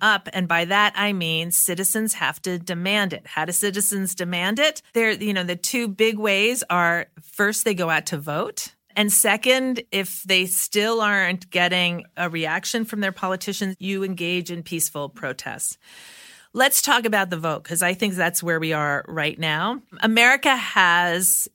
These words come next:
low turnout relative to other democracies around the world. Think about, again, Tennessee. People think about Tennessee as a deep red state. Well, Tennessee is very conservative. It's always been conservative. It will always be conservative.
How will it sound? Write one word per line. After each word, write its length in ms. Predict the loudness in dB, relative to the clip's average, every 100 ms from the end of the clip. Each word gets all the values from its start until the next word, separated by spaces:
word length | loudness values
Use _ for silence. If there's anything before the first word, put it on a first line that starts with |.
| -4
low 420 | 0 2 2 0
turnout 640 | -2 -2 0 0 -4 -4
relative 540 | -2 0 -2 -2 -4 -2
to 140 | -4 -2
other 440 | 0 0 0 -2
democracies 760 | -4 -4 -4 -4 -4 -4 -4 -4
around 400 | -4 -4 -4 -6
the 80 | -8
world. 500 | -6 -8 -8 -12 -18 _
Think 320 | -2 0 2
about, 420 | 2 2 4 2 0
again, 460 | -2 0 0 -2
Tennessee. 680 | -4 -4 -2 -2 -2 -8 -14 _ _ -16
People 340 | -6 -2 -2
think 300 | -2 0 0
about 260 | 0 -2 -2
Tennessee 680 | -4 -2 -2 -2 0 -2 -2
as 220 | -4 -4
a 100 | -6
deep 420 | -6 -6 -6 -6
red 280 | -6 -4 -2
state. 720 | -2 -2 -4 -4 -4 -8 -8 _ _
Well, 220 | -16 -16
Tennessee 440 | -12 -10 -8 -6 -6
is 120 | -4
very 220 | -4 -2
conservative. 560 | -4 -2 -2 -2 -4 -6
It's 140 | -6
always 260 | -4 -4 -4
been 220 | -6 -6
conservative. 720 | -8 -6 -4 -4 -4 -6 -8 -18 -20 -20 -12 -6
It 60 |
will 140 | -2 2
always 300 | 2 0 0
be 140 | -2
conservative. 720 | -2 -4 -6 -8 -12 -16 -18